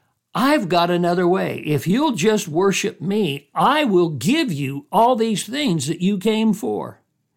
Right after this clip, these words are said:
and I'll give you their authority." But we knew that Jesus resist-, resisted the temptation and that Jesus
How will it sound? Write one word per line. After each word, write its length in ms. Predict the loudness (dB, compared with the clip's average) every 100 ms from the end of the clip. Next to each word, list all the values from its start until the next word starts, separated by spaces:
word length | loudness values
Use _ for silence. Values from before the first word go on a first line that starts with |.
| _ _ _ -4
and 180 | 0 2
I'll 220 | 2 0
give 320 | 0 0 0
you 400 | -2 -2 -2 -8 _
their 380 | -12 -4 -2 -2
authority." 720 | -2 -4 -2 -2 -6 -10 -16 _ _ _ _ _ _ _ _ _ _
But 80 | -2
we 160 | 2 4
knew 180 | 4 4
that 160 | 0
Jesus 540 | 0 0 2 0 -2 -2
resist-, 640 | -2 0 2 0 -4 -10
resisted 600 | -2 0 0 -2 -4 -6
the 100 | -6
temptation 800 | -4 -4 -4 -6 -6 -6 -10 -14 _ _ _ _ _ _ _ _ _ -4
and 180 | -2 2
that 220 | 0 0
Jesus 640 | 0 2 2 2 0 0